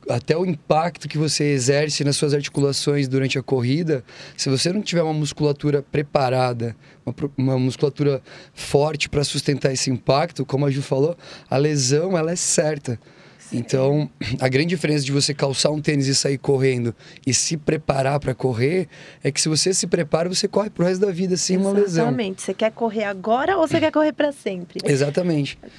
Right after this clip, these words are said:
Speaker 1: E, e, e esse fator de, de, é, por exemplo, é, tem gente que desiste no meio da corrida por causa de dor nas costas. Isso é, claro, uma, uma falta de preparo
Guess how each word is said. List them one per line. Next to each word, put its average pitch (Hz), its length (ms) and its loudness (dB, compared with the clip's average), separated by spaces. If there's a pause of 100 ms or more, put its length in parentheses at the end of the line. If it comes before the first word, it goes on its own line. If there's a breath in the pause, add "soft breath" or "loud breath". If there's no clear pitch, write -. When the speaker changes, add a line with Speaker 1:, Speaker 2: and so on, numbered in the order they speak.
(160 loud breath)
Speaker 1:
E, 139 440 0
e, 135 80 0
e 143 80 2
esse 170 180 0
fator 165 480 0
de, 143 220 0
de, 117 180 -10 (340 loud breath)
é, 123 560 0 (240 loud breath)
por 143 140 2
exemplo, 131 560 0 (240 loud breath)
é, - 240 -10
tem 139 140 2
gente 147 260 0
que 156 80 -2
desiste 147 460 0
no 160 80 2
meio 156 160 2
da 147 100 0
corrida 151 260 0
por 175 200 -2
causa 170 160 0
de 170 80 -2
dor 170 160 0
nas 175 200 -2
costas. - 640 -4 (640 soft breath)
Isso 127 180 0
é, 156 120 -2 (100)
claro, 147 580 2
uma, 143 280 2
uma 139 180 2
falta 147 460 0
de 139 100 -2
preparo 147 500 0